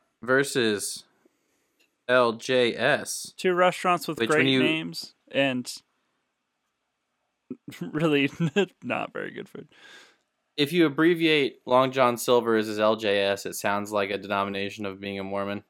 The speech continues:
Speaker 2: <laughs> Not L D S, we're
Speaker 1: Like, they're,
Speaker 2: L J S.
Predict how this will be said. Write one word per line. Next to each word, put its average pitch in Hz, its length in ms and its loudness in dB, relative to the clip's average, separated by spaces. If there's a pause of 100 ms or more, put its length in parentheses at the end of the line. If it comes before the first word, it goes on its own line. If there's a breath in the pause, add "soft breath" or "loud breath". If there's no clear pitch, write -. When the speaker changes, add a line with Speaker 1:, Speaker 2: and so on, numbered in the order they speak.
(140)
Speaker 2:
<laughs> - 1200 -4
Not 147 300 0
L 131 160 2
D 123 160 -4
S, 113 160 -8
we're - 220 -4
Speaker 1:
Like, 113 180 4
they're, 131 260 8
Speaker 2:
L 131 60 8
J 123 60 0
S. - 200 -10